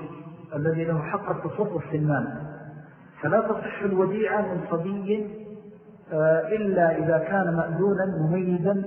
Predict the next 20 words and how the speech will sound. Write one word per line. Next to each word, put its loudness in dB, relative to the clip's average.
مأذونا 2
له 2
بالتجارة، 2
هذا 4
مستثنى، -2
لأننا 4
إذا 4
أذنا 2
للصبي -2
بالتجارة 2
فإن -2
من 2
لازم 4
الإذن 0
بالتجارة 0
أنه 0
يحتاج 2
إلى 0
حفظ -6
ماله 0